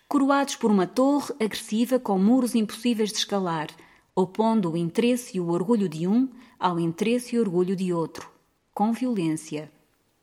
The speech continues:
O edifício civil toma resolutamente o passo ao edifício religioso, o edifício particular ao edifício público, uns três séculos antes que o mesmo acontecimento se produza na Europa.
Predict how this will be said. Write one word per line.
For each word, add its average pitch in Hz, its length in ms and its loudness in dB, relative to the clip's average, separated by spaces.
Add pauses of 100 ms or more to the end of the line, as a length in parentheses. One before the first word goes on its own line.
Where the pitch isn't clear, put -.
(580)
O 202 220 2
edifício 170 460 -4
civil 247 480 0
toma 208 360 2
resolutamente 202 1120 -2
o 160 40 -6
passo 185 520 -4
ao 151 180 0
edifício 226 520 -2
religioso, 196 720 -2 (460)
o 170 140 0
edifício 165 420 -4
particular 196 680 -2 (100)
ao 196 280 -2
edifício 180 480 -6
público, 180 580 -4 (320)
uns 226 220 4
três 285 340 0
séculos 240 420 0
antes 208 320 0
que - 140 -4
o 202 60 4
mesmo 233 300 2
acontecimento 190 600 -2
se - 100 -16
produza 214 460 -2
na 208 80 0
Europa. 156 580 -4